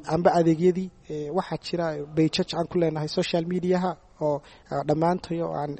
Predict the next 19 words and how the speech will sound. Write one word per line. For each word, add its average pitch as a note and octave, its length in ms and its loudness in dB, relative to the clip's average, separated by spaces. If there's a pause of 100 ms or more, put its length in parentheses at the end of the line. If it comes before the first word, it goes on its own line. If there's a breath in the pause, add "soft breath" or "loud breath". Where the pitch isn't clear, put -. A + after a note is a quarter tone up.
yacni, D#3 220 -2
halkaa E3+ 280 -2
dadka E3 260 -2
kala E3+ 180 -2
xidhiidhno. E3 340 -2 (460 loud breath)
Waxaa F3+ 220 2
jira, F3 240 -2 (360)
eh, D3 220 -6
xarun E3+ 320 0 (120)
store E3 380 4
ah E3+ 180 -4
oo D3 100 -8
suuqa - 340 -6
ku - 140 -8
leenahay D#3+ 340 -2
oo D3 160 -4
qalabkii E3+ 380 -2
noo E3 100 4
yaalaan, E3 360 0